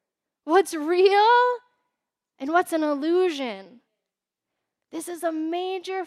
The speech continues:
facet of our mission in today's society and culture. Are we together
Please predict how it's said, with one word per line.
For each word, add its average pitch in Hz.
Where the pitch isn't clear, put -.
facet 320
of 269
our 285
mission 240
in 247
today's 269
society 247
and 240
culture. 233
Are 247
we 330
together 277